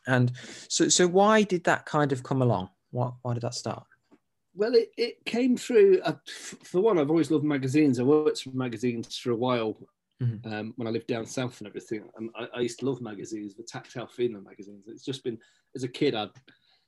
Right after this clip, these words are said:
Speaker 2: uh, I, I'd subscribe to, like, comics and all that, and get lo-, and then when I was a bit older, I'd get all these music magazines and fanzines, and I've always loved that sort of printed stuff. It's always been a, you know, what really got me into journalism.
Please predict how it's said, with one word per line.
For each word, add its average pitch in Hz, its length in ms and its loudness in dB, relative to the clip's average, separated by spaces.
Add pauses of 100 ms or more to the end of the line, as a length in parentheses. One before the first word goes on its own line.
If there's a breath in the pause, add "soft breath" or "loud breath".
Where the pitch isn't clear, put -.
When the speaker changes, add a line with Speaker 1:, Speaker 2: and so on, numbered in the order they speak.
(320)
Speaker 2:
uh, 107 240 -12 (160)
I, 113 100 -12 (100)
I'd 117 120 -8
subscribe 117 540 -6
to, - 140 -10
like, 110 140 -10
comics - 440 -8
and 107 100 -6
all 98 160 -10
that, 104 240 -14
and 104 220 -20
get - 180 -14
lo-, 110 220 -6
and 110 240 -12
then 113 200 -8
when 113 100 -8
I 107 40 -8
was 104 80 -12
a 107 40 -16
bit 117 120 -12
older, 113 300 -2
I'd 139 580 -20
get 123 120 -10
all 113 180 -8
these 107 180 -8
music 120 380 -6
magazines 107 540 -10
and 98 120 -18
fanzines, 110 640 -10
and 110 100 -10
I've 123 80 -4
always 156 220 4
loved 151 240 0
that - 180 -10
sort 123 220 -12
of - 40 -20
printed 117 400 -10
stuff. - 360 -8 (180)
It's - 160 -20
always 113 160 -6
been 107 160 -10
a, 95 60 -12 (340)
you 117 100 -10
know, - 140 -14
what - 220 -20
really 117 180 -4
got 107 140 -8
me 113 60 -10
into 113 120 -14
journalism. 113 400 -8